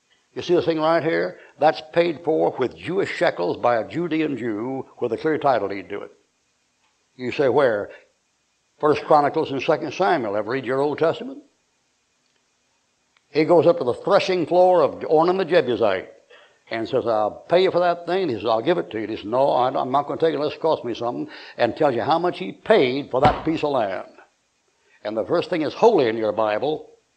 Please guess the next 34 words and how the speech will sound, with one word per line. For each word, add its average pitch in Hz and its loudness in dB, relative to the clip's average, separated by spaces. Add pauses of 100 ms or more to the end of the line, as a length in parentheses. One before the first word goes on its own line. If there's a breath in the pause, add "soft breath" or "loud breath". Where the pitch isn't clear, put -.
(360)
is 113 -4
a 113 -4
piece 135 -6
of 127 -4
land. 117 2 (680 soft breath)
Wherever 120 0
the - -4
ark 208 8
goes, 123 2 (320)
it's - -12
holy, 104 4 (140)
and 120 -4
it 107 -6
goes 110 -2
right 180 2 (320)
there, 147 4 (1500)
which 135 2
means 147 -2
there's 127 -4
gonna 120 0
be 113 -2
a 113 2
slaughter 196 8 (720)
of 117 -4
well 139 4
over 127 2
four 143 0
hundred 135 -4
thousand 127 0
people 117 -6
right 131 0
in 110 -10
that 123 -4
vicinity. 131 -6